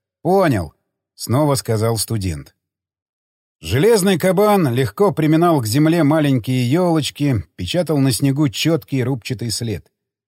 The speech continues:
За ним цепочкой двигались офицеры группы "Смерч". Подполковник Петельников ехал, стоя на боковой подножке кабана. Студент осмотрелся, выбирая позицию.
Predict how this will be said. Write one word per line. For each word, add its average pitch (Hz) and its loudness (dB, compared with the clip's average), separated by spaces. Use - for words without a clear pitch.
За 98 -2
ним 214 2
цепочкой 170 0
двигались 156 0
офицеры 147 -2
группы 139 -4
"Смерч". 131 -2
Подполковник 151 0
Петельников 156 0
ехал, 151 0
стоя 160 0
на 135 2
боковой 135 0
подножке 120 -2
кабана. 107 -2
Студент 185 -2
осмотрелся, 175 2
выбирая 143 0
позицию. 135 -4